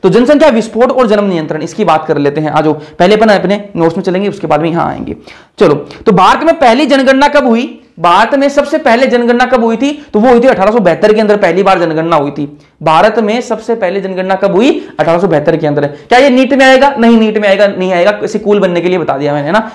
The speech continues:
नीट में नहीं आएगा ये, अठारह सौ बहत्तर में हो-, हुई थी, है ना। अब थोड़ी सी विश्व की बात कर लेते हैं। विश्व की जनसंख्या की बात करें तो उन्नीस सौ में, उन्नीस सौ में दो बिलियन लोग थे पूरे विश्व के अंदर, और दो हज़ार आते आते कितने हो गए?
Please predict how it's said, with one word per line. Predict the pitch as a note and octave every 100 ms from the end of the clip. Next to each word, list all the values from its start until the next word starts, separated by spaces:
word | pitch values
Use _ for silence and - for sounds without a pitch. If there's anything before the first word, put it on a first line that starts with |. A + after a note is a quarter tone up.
| -
नीट | F3
में | F#3 E3+
नहीं | D3
आएगा | C#3+ C#3
ये, | C#3+ - - -
अठारह | E3+
सौ | F#3
बहत्तर | E3 D#3 D#3+
में | E3
हो-, | C#3+ - -
हुई | D#3
थी, | D3+
है |
ना। | F#3 B3 - _ _ _ _ _ _ - -
अब | - F#3+
थोड़ी | A3
सी | A3
विश्व | G#3 G3+ A#3+
की | A#3
बात | G3+ G3
कर | G3+
लेते | F#3 F#3
हैं। | G3 G3+ - - F3+
विश्व | A#3 C#4+
की | D4
जनसंख्या | C4+ B3+ C4
की | C4+
बात | B3+ A#3 A3+
करें | G#3 B3+ C4+ -
तो | C4
उन्नीस | A#3 B3+ C#4 D#4+
सौ | D#4+
में, | C4 F#3 - -
उन्नीस | E3 A3 C#4 C#4+
सौ | C4+
में | A#3+ B3 F3+
दो | B3 C4
बिलियन | A3 G#3 C4+ B3 D#3 - _ _ _
लोग | F3 F#3 -
थे | E3+
पूरे | D#3 A3 A3
विश्व | F#3+ - E3
के | D3
अंदर, | C#3+ D3+ - - - _ -
और | B3+
दो | F#3 C#4
हज़ार | C#4+ C4 C4+
आते | B3+ B3+
आते | B3 G#3+ A#3+
कितने | A#3+ G#3 A#3+
हो | B3
गए? | B3 D#3+